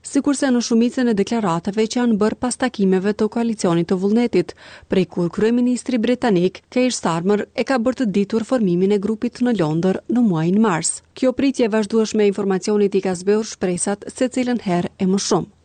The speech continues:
Ish ushtarraku britanik, John Foreman, i përfshirë në takimet fillestare të koalicionit, i ka thënë Radios Evropa e Lirë se nuk pret hollësi. "Nuk po pres ndonjë lajmërim të madh,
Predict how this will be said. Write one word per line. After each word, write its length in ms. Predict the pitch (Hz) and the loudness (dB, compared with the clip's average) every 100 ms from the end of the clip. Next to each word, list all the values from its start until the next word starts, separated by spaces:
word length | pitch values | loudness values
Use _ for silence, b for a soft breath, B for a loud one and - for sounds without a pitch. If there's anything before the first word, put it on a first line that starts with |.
| 254 | 0
Ish 160 | 240 247 | 0 -2
ushtarraku 500 | - 220 202 190 185 | 0 0 0 0 0
britanik, 600 | 175 190 156 165 226 - | 0 -2 -2 -2 -4 -4
John 300 | 208 208 180 | -2 0 0
Foreman, 480 | - 220 240 269 - | 0 0 2 0 0
i 120 | 214 208 | 0 0
përfshirë 460 | - 196 - 285 | -2 -4 0 0
në 160 | 214 170 | 2 0
takimet 480 | 180 - 220 202 - | -2 -2 0 0 2
fillestare 560 | 196 190 - 190 170 | 0 0 -2 -2 -2
të 160 | - 147 | -6 -4
koalicionit, 720 | 214 214 170 202 214 247 - - | 0 0 0 0 2 0 -2 -8
i 80 | 208 | -2
ka 180 | 220 | -2
thënë 240 | 269 269 233 | 0 0 2
Radios 400 | 233 240 262 254 | 0 -2 -2 -2
Evropa 320 | 240 254 262 | -2 -2 -4
e 80 | 214 | -2
Lirë 240 | 160 165 | -2 -2
se 160 | 208 202 | 0 0
nuk 160 | 254 - | -2 -2
pret 300 | 233 170 175 | -2 0 -2
hollësi. 460 | 180 - 226 160 _ _ - | -2 0 0 0 _ _ 0
"Nuk 300 | 240 294 - | 2 2 -2
po 80 | 254 | -4
pres 360 | 269 269 262 233 | 0 -2 0 0
ndonjë 320 | 233 233 226 | 2 2 2
lajmërim 480 | 208 208 220 254 220 | 2 2 2 2 0
të 120 | 208 | 0
madh, 400 | 214 226 151 - | 0 0 -2 -6